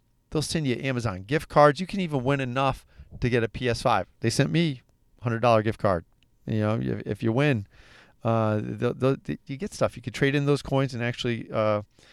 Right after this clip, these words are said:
get money. And guess what? It's absolutely free. Absolutely free. V I G I T, Vigit, go there and, uh, you know, sign up. Have a little betting league with your buddies. All right, last segment.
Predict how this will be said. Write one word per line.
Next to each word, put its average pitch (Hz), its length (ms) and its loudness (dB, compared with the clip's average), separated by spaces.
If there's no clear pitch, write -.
get 127 140 -6
money. 135 220 0
And 120 100 -2
guess 123 220 0
what? 151 180 4
It's - 120 -6
absolutely 127 380 -2
free. 107 380 -4
Absolutely 147 320 -4
free. 139 360 -4
V 131 260 2
I 113 220 6
G 113 400 2
I 117 160 6
T, 175 340 -2
Vigit, 170 420 4
go 131 220 8
there 151 380 6
and, 117 240 0
uh, 120 320 2
you - 80 -6
know, 139 100 0
sign 143 280 0
up. 196 140 -4
Have 120 120 2
a 139 60 0
little 165 100 4
betting 170 300 0
league 110 140 2
with 127 120 0
your 143 60 -4
buddies. 147 420 -4
All 127 80 6
right, 101 180 2
last 147 300 6
segment. 120 380 2